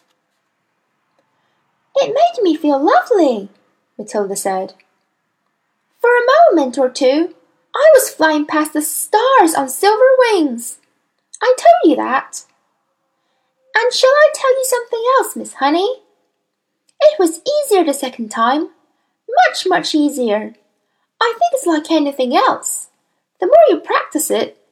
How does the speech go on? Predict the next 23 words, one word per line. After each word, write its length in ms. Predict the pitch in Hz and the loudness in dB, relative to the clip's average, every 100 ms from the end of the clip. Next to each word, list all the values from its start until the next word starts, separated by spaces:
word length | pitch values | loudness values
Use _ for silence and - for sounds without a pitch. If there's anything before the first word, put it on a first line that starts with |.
| - | -6
the 120 | - | -2
easier 380 | 508 571 453 302 | 0 0 2 2
it 160 | 247 214 | 0 0
gets." 640 | - - - - - - _ _ _ _ _ _ _ _ _ _ _ _ _ _ _ _ _ _ | 0 0 -4 -10 -10 -10 _ _ _ _ _ _ _ _ _ _ _ _ _ _ _ _ _ _
Miss 180 | 285 294 | -6 -6
Honey 380 | - 494 302 190 | -2 -2 -2 -4
was 240 | 185 - | -8 -4
walking 300 | 254 254 233 | -4 -4 -8
slowly, 720 | 214 - 247 269 220 180 170 170 _ _ _ | -10 -4 0 0 -2 -8 -10 -12 _ _ _
so 180 | - 240 | -4 0
that 180 | 233 220 | 0 -2
the 80 | 220 - | -6 -4
small 240 | 277 339 | -2 -2
child 400 | 330 220 214 214 | -4 -6 -6 -6
could 140 | - - - | -14 -16 -12
keep 200 | 254 320 | -8 -8
up 140 | - | -6
with 160 | 214 - | -10 -8
her 300 | 185 180 180 _ _ | -8 -8 -10 _ _
without 320 | 240 262 - | 0 0 0
trotting 460 | - - 285 269 254 | -6 -10 -10 -10 -6
too 280 | - 339 330 | 0 2 0
fast. 520 | - 170 190 - | -8 -12 -14 -18